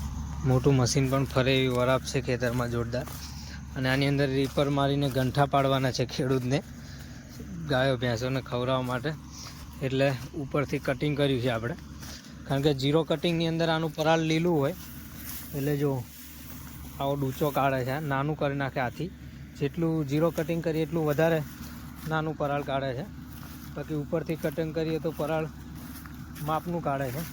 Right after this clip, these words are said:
વ્યવસ્થિત. અને ડાંગર એકદમ સૂકી હોય તો, તો એકદમ ફર્સ્ટ ક્લાસ ડાંગર કાઢે છે, પરાળ કાઢે છે મશીન. સૂકી ડાંગરમાં તો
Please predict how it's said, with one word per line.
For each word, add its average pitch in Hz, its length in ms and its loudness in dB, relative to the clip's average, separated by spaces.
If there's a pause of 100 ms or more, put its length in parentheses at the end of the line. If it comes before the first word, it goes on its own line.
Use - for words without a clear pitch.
(200)
વ્યવસ્થિત. 143 480 0 (480)
અને 156 140 0 (400)
ડાંગર 185 400 4
એકદમ 202 220 2 (120)
સૂકી 214 340 4
હોય 131 200 4 (600)
તો, 185 80 0 (120)
તો 196 60 4 (360)
એકદમ 190 320 0
ફર્સ્ટ 190 220 4
ક્લાસ 196 300 2
ડાંગર 175 320 0 (100)
કાઢે 160 280 6
છે, 170 80 -2 (500)
પરાળ 160 340 6
કાઢે 160 260 6
છે 160 80 2 (100)
મશીન. 147 220 0 (440)
સૂકી 190 260 0
ડાંગરમાં 196 500 2
તો 202 60 2